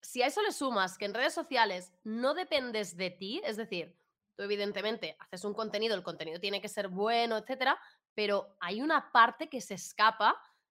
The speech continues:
y es el conocido algoritmo, no vamos a entrar aquí en, en si, bueno, en si realmente influye tanto o no,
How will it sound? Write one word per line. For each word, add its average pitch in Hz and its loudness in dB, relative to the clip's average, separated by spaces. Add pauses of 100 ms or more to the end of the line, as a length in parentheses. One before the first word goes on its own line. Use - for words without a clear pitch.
(160)
y 180 -12
es - -6 (100)
el 175 -10
conocido 170 0
algoritmo, 220 4
no 214 0
vamos 185 -2
a 208 -2
entrar 185 2
aquí 190 -2
en, 190 -4
en 190 -4
si, 170 -6
bueno, 160 -10 (280)
en 202 -10
si 196 -10
realmente 202 0
influye 202 0
tanto 202 2
o - 0
no, 269 4